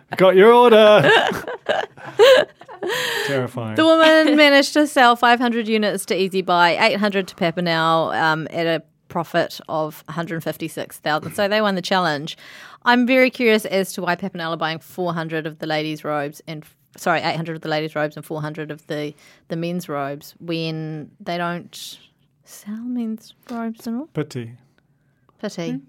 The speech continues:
Speaker 1: Oh, no, it's Easy Buy who don't sell
Speaker 2: Oh, I
Speaker 1: men's
Speaker 2: don't, do,
Speaker 1: robes at
Speaker 2: do
Speaker 1: all.
Speaker 2: Papanel?
Speaker 1: I reckon they do.
Speaker 2: Okay. That's good enough. We'll take your word for it. Okay, so, uh, the ladies win a prize to get to go and have some beers at Brothers Brewer-, Brewery.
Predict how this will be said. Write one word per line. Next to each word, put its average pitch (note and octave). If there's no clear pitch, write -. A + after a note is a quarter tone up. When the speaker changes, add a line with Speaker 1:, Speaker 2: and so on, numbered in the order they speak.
Speaker 1:
Oh, D#3+
no, E3+
it's E3
Easy F#3
Buy C3
who A2+
don't A2+
sell A2
Speaker 2:
Oh, A3
I G#3
Speaker 1:
men's A3+
Speaker 2:
don't, A#3
do, A#3+
Speaker 1:
robes A3
at -
Speaker 2:
do A#3
Speaker 1:
all. G#3
Speaker 2:
Papanel? A#3
Speaker 1:
I A3
reckon B2+
they F#2+
do. G#2
Speaker 2:
Okay. D#3+
That's -
good G3
enough. F3+
We'll G3
take F#3
your E3+
word F3+
for B3+
it. B3
Okay, A#3+
so, -
uh, A3+
the A3+
ladies B3
win A#3
a A#3
prize A3
to G#3+
get -
to -
go A3
and G#3
have G3+
some G3+
beers D#4+
at G3+
Brothers G3+
Brewer-, A3
Brewery. B3